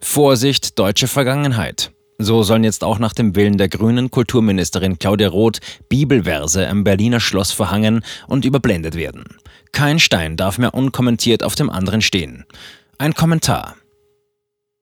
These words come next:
Nichts gegen Kritik am Christentum. Seine Kriminalgeschichte erdrückt ja viel zu oft die Heilsgeschichte.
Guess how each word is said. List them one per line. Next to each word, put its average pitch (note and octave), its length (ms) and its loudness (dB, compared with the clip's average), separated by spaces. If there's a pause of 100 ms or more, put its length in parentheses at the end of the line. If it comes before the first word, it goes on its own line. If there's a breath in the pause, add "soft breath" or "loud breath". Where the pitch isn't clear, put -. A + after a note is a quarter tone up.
(1160 loud breath)
Nichts E3 300 2
gegen D#3+ 260 0
Kritik - 400 -2
am C#3+ 140 -2
Christentum. G2 720 -2 (160)
Seine C3+ 320 2
Kriminalgeschichte C3+ 880 0
erdrückt - 420 -4
ja G2 140 4
viel A2+ 320 0
zu - 180 0
oft - 320 -4
die A#2+ 140 0
Heilsgeschichte. - 880 -4